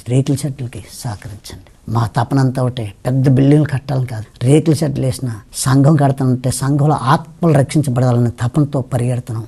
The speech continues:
అలాగే ఆ దర్శనంతో తరిపిదిస్తున్నాం. ఈ తమ్ముళ్ళు వెళ్ళి పరిచర్య చేస్తున్నారు. దేవునికి బిడ్డలారా, మీ అందరికీ నిండారు వందనాలు. ఈ డిసెంబర్ లోపు ఈ మందిరం,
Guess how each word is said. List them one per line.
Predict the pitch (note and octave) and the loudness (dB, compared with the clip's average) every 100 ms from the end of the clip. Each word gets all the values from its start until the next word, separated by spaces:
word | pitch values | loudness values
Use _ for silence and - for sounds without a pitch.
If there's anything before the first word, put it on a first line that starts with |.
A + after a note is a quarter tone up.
| - | -8
అలాగే | C3 C#3+ D#3+ | 2 4 6
ఆ | E3+ C#3+ | 6 4
దర్శనంతో | A#2 C#3 - D3 D#3 | 2 2 2 0 0
తరిపిదిస్తున్నాం. | - C#3 D#3+ A#3+ E3+ D#3 - B2 A#2 | 0 2 4 4 2 2 -2 -6 -4
ఈ | B2+ | -4
తమ్ముళ్ళు | B2+ B2 C3 B2+ | -2 2 2 2
వెళ్ళి | A#2+ A#2 | 2 -2
పరిచర్య | B2 A#2 - B2 | -6 -8 -8 -8
చేస్తున్నారు. | A#2+ A#2 - A2 G#2+ - - B2 | -8 -8 -10 -14 -16 -18 -10 0
దేవునికి | F3 F#3 F3 | 2 2 0
బిడ్డలారా, | D#3 D#3+ E3+ F3 - - _ _ _ _ - | -2 0 2 0 -2 -10 _ _ _ _ -4
మీ | D3 | 0
అందరికీ | D3 F3 F3+ F3+ | 2 2 2 2
నిండారు | D#3+ F3 F3 | 2 4 2
వందనాలు. | E3 D#3+ D#3+ E3 A3 D4+ _ - - - _ - | 2 0 2 0 -2 -6 _ -20 -20 -20 _ 0
ఈ | C#3+ | 2
డిసెంబర్ | C3+ D3+ G#3+ G#3 E3 | 4 4 4 4 2
లోపు | E3 G#3 G3 C3 - - _ - | 4 4 0 -6 -8 -20 _ -4
ఈ | D3 | 2
మందిరం, | C#3 D3 G3+ G#3+ E3 | 4 6 6 6 2